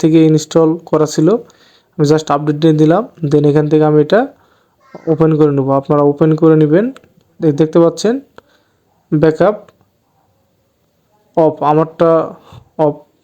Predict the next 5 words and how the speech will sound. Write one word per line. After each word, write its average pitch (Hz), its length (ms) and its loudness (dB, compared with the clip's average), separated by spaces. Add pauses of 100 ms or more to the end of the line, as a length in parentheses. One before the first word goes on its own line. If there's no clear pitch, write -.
(380)
আছে। 160 220 -2 (800)
আমি 147 200 0
এখন 160 240 -8 (560)
আপনাদেরকে 151 440 -2 (160)
দেখাবো 147 280 0